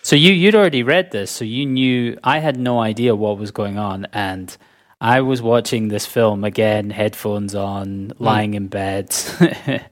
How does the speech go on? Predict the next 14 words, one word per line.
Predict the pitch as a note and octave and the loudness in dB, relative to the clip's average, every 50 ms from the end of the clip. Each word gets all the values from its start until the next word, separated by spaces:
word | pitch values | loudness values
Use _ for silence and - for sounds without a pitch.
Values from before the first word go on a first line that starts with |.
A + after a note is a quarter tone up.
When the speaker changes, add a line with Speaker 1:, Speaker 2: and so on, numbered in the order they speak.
| - - - - - - - - - - - | -20 -18 -18 -18 -18 -20 -20 -20 -16 -2 2
Speaker 1:
on | A#2 A2 G#2+ G#2 G#2 | 2 2 2 2 0
the, | G#2 G#2 G2+ G2+ G2 G2 G2+ G#2+ - - | 0 0 0 0 0 -2 -4 -4 -4 -4
like, | A2 G#2 G#2 - | -4 -4 -2 -2
on, | G2+ G2 G2 G2 G#2 | -2 -2 -2 -6 -8
on, | G#2 G2+ G2 F#2 F#2 F#2 - | -8 -8 -10 -10 -12 -12 -12
on | - G#2+ G2+ | -10 -8 -8
the | G2 F#2 | -8 -8
big | F#2 G2 G2 - | -6 -8 -8 -6
screen | - - - - - G2 G2 G2 G2 F#2+ F#2 | -6 -8 -8 -8 -6 -6 -4 -4 -4 -4 -6
that | F#2+ F#2+ | -4 -6
I | F#2+ F#2+ | -6 -6
have, | F#2 F#2 F#2 F#2 F#2 F#2 C3+ | -6 -6 -6 -6 -6 -6 -6
Speaker 2:
Mm. | C3 A2+ | -6 -6
Speaker 1:
the | G2+ F#2 F#2 F2 G#2 | -6 -8 -8 -10 -14